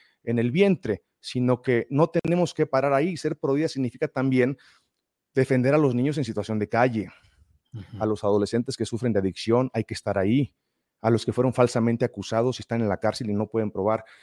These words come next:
Speaker 1: eh, su inocencia y están privados de su libertad, hay que estar ahí también.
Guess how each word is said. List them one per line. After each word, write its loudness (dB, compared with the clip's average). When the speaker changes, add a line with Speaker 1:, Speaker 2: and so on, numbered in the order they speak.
Speaker 1:
eh, -18
su -6
inocencia -2
y -2
están -4
privados 0
de -2
su -8
libertad, -4
hay -4
que -10
estar -4
ahí -2
también. 2